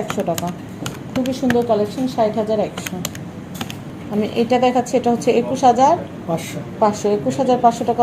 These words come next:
Speaker 1: বাজার থাকলে এটা কেনা যাবে। খুবই সুন্দর কালেকশন। আমি এটা দেখাচ্ছি, এটা হচ্ছে একত্রিশ হাজার
Speaker 2: পাঁচশো।
Speaker 1: পাঁচশো, একত্রিশ হাজার পাঁচশো টাকা বাজার থাকলে এটা কেনা যাবে। দারুণ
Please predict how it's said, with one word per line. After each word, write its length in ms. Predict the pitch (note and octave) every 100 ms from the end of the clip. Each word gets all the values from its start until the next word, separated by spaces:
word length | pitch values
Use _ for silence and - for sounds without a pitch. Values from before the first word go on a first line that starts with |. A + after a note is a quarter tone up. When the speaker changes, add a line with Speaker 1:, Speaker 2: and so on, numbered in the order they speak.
| A3+
Speaker 1:
বাজার 220 | G#3+ G#3+ -
থাকলে 180 | B3+ C4
এটা 120 | A#3 G3+
কেনা 180 | F#3 E3
যাবে। 180 | D#3+ E3 D#3+ D3+ D3 D3 D3+ - D3 -
খুবই 260 | B3+ A#3 B3 -
সুন্দর 260 | B3 A#3 A3+ G3+
কালেকশন। 420 | D#3+ E3 - F3 E3+ - C#3+ -
আমি 120 | G#3 G#3+ A#3
এটা 120 | B3+ C4
দেখাচ্ছি, 260 | C4 B3 C4
এটা 80 | B3
হচ্ছে 160 | A#3 C4 A3+
একত্রিশ 360 | A#3 A#3 B3 B3+
হাজার 240 | A3+ C4+ E4+ B3 - - - -
Speaker 2:
পাঁচশো। 320 | E3+ - - D3+
Speaker 1:
পাঁচশো, 280 | A3 G#3+ - F#3
একত্রিশ 360 | G3+ A#3+ C4 B3+ B3
হাজার 160 | A#3+ A#3+
পাঁচশো 200 | A#3 A3+ A#3
টাকা 120 | A#3+ A#3
বাজার 220 | G#3+ A3 A#3+
থাকলে 180 | A3+ A#3
এটা 120 | A3+ A#3
কেনা 200 | G3 E3+
যাবে। 160 | D#3 D#3 - - - - - - - G3+
দারুণ 260 | G3+ A3